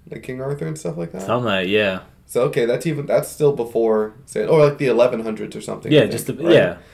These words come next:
Speaker 1: 'Cause fourteen hundreds were, like, they were pretty much about to cross the ocean, so it had to have been before that.
Speaker 2: Yeah, fourteen ninety-two.
Speaker 1: Yeah.
Speaker 2: Columbus
Speaker 1: So
Speaker 2: sailed the
Speaker 1: probably, like,
Speaker 2: ocean blue.
Speaker 1: eleven hundreds is when,
Speaker 2: Yeah, give it,
Speaker 1: like
Speaker 2: like, eleven hundred, ten, nine, maybe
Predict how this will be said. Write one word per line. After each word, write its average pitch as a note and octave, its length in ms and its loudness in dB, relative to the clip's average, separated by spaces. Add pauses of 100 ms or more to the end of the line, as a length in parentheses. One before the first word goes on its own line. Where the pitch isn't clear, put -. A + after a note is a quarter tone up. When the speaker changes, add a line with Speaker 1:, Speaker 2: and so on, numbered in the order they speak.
(260)
Speaker 1:
'Cause B2 120 -4
fourteen D#3 320 2
hundreds B2+ 340 -4
were, G#2+ 240 -4
like, G2+ 240 -6
they A#2+ 100 -2
were A#2+ 80 2
pretty C3 220 -4
much - 240 -6 (220)
about A2+ 280 0
to - 60 -10
cross - 340 -2
the - 100 -8
ocean, - 500 -6
so - 360 -10 (140)
it B2 40 -2
had B2 120 2
to B2 60 -4
have G#2+ 60 -8
been G#2+ 120 -6
before G#2+ 320 -2
that. - 220 0
Speaker 2:
Yeah, A#2+ 100 2
fourteen C3+ 320 6
ninety-two. A2+ 640 0
Speaker 1:
Yeah. B2 400 0
Speaker 2:
Columbus G#2 340 -4
Speaker 1:
So G#2+ 80 -2
Speaker 2:
sailed G2 80 -4
the - 40 6
Speaker 1:
probably, D3 180 10
like, - 80 -4
Speaker 2:
ocean A#2 60 0
blue. A2 100 4
Speaker 1:
eleven A#2+ 180 2
hundreds A2 640 -6
is G#2+ 320 -6
when, G#2+ 180 -2
Speaker 2:
Yeah, F2+ 240 0 (220)
give D3+ 160 4
it, D#3+ 80 6
Speaker 1:
like D3 180 8
Speaker 2:
like, C#3+ 40 -4
eleven C3+ 320 6
hundred, C3 220 0
ten, B2+ 220 -2
nine, B2 400 -4
maybe B2 320 -4